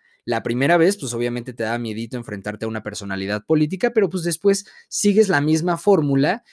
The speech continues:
y pues nada más te enfocas en algunas variables particulares. Hay algunos que son más platicadores que otros, pero a final de cuentas el tecnicismo se mantiene.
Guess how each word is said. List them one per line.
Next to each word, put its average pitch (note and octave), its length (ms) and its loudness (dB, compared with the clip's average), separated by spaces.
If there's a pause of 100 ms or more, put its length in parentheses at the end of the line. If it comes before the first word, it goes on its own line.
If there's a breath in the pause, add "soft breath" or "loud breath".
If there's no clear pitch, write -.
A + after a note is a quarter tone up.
(160 soft breath)
y E3 80 -6
pues F3+ 140 -4
nada G3 120 0
más G#3+ 120 0
te G#3 60 -4
enfocas E3+ 340 -2
en C3 80 -4
algunas B2+ 340 0
variables A#2 380 -2
particulares. D3+ 640 0
Hay C#3 100 4
algunos C#3 360 0
que A2 100 -6
son B2+ 260 -2
más B2+ 360 0 (280 loud breath)
platicadores C#3 880 4
que D#3+ 140 4
otros, D#3 520 0 (220)
pero C#3+ 140 0
a - 20 -2
final E3 220 -2
de A3 80 0
cuentas G#3 300 -2
el C#3 140 -6
tecnicismo C3+ 560 -6
se - 140 -4
mantiene. A2 760 -8